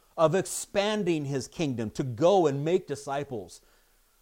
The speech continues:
to show others how to live their life and who Jesus is. That's the purpose of what he gives us in who we are and what we are to do. You know, to the, to the two servants that doubled his money,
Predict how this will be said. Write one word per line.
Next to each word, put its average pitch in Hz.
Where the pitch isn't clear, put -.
to 190
show 220
others 180
how 190
to 185
live 175
their 175
life 175
and 143
who 208
Jesus 175
is. 160
That's -
the 160
purpose 180
of 143
what 185
he 196
gives 175
us 131
in 139
who 208
we 185
are 135
and 143
what 147
we 147
are 135
to 131
do. 117
You 165
know, 170
to 180
the, 165
to 165
the 151
two 220
servants 202
that 139
doubled 175
his 151
money, 165